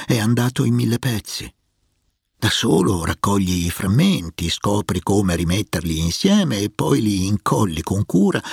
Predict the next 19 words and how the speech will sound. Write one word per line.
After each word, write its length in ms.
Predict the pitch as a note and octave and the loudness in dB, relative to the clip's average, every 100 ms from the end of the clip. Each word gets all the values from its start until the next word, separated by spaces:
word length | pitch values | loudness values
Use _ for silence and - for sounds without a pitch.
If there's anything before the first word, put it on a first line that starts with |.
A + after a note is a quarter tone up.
| - | -8
l'uno 500 | - C#3+ G3 G#3+ F#3+ - | 0 2 4 4 2 0
all'altro, 840 | A2 A2 B2 E3 F#3 - - - - | -2 0 0 0 -2 -4 -6 -4 0
uno 420 | C#3+ D#3 E3 - | 2 2 0 -2
a 160 | - A#2 | -2 0
uno. 420 | F#2 D#2 E2 C2+ _ _ _ _ _ _ _ | -2 -4 -6 -8 _ _ _ _ _ _ _
Alla 180 | - G2 | -8 -6
fine 500 | G#2 - G2 D#3+ F2+ _ _ _ _ - | -4 -2 2 2 0 _ _ _ _ -4
il 160 | F#2 | -2
vaso 420 | E2+ G#2 C3+ B2 - - | 0 2 2 0 -2 -2
è 100 | A2+ | 0
ricomposto, 800 | G#2+ - C#3+ - E3 A#2+ - E2 - _ _ _ _ _ _ _ _ _ - | 2 2 2 2 0 0 -6 -10 -12 _ _ _ _ _ _ _ _ _ -2
ma 120 | G#2+ | 0
non 180 | E2 D#2 | 2 0
è 60 | |
più 260 | - - B1 | -2 -6 -6
lo 120 | - | -6
stesso 380 | - - - - | -6 -6 -6 -6
di 120 | - | -6
prima. 340 | - - E2+ | -8 -8 -8